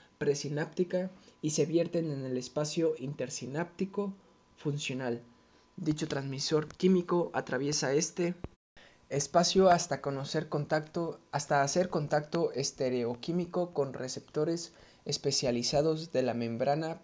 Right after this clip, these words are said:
postsináptica, los cuales, una vez activados, hacen que la membrana se depolarice.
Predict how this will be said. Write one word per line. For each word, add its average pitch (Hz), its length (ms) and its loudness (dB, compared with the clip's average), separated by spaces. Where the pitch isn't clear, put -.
postsináptica, - 1300 -4
los 131 220 -2
cuales, 160 360 2
una 139 220 -4
vez 135 200 0
activados, 143 640 -2
hacen 151 360 -2
que 135 100 -4
la 120 120 -2
membrana 151 680 -2
se 147 200 -4
depolarice. 127 880 -4